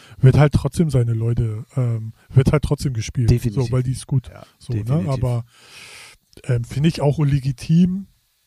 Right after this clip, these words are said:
Speaker 1: Ähm, warum denn nicht?
Speaker 2: Aber ich find,
Speaker 1: Fertig.
Speaker 2: ich find
Speaker 1: Mhm.
Speaker 2: tatsächlich die Sachen, die von den gesignten Künstlern auf seinem Label kommen, meistens besser als seine eigenen.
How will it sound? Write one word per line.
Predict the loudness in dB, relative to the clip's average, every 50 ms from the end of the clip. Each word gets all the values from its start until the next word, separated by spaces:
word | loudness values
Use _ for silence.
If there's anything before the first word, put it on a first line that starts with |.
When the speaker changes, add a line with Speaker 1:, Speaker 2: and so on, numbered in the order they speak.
| -20 -10 _
Speaker 1:
Ähm, | -4 -2 -2 -2 -2 -4 -6 -8 -8
warum | -6 -4 -4 -2 -2 -2 -2
denn | -2 -2 -2 -2
nicht? | -2 -4 -6 -6 -14 _ _ _ _ _ _ _ _ _ _ _ _ _ _ _ _ _
Speaker 2:
Aber | -8 -6 -4 -4
ich | -4 -2
find, | -2 -2 -2
Speaker 1:
Fertig. | -2 -2 -2 -2 -2 0 0
Speaker 2:
ich | 0 0
find | 0 0 0
Speaker 1:
Mhm. | 0
Speaker 2:
tatsächlich | 0 0 -2 -2 -2 -4 -4 -2
die | -2 -2
Sachen, | -2 -2 0 0 0 0
die | 0 -2 -2
von | 0 0 0 0
den | 0 0 0 -2 -2 -2
gesignten | -4 -6 -4 -2 -2 -2 -2 -4 -6 -8 -4
Künstlern | -2 -2 -2 -2 -4 -4 -4 -2 -2
auf | -4 -6
seinem | -6 -6 -6 -6 -6
Label | -6 -6 -6 -4
kommen, | 0 2 2 2 2 0 -4 -4
meistens | -4 -4 -4 -4 -6 -8 -2
besser | -2 -2 0 2 0 0
als | 0 0 0
seine | 0 2 0 0 -4
eigenen. | -6 -10 -10 -6 -6 -6 -6